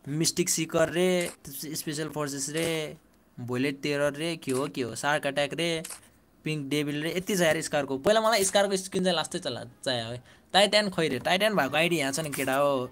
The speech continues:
<clears throat> टाइटन भएको आइडी यहाँ छ नि। <laughs> Congratulations, the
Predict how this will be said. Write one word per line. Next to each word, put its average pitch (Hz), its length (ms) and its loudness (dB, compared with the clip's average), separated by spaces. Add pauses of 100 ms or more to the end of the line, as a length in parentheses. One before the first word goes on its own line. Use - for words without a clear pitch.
<clears throat> - 560 -2
टाइटन 175 300 4
भएको 135 220 0
आइडी 143 220 -2
यहाँ 135 160 -2
छ 185 100 2
नि। 147 240 2 (1120)
<laughs> - 480 -12
Congratulations, 185 580 6
the 175 400 10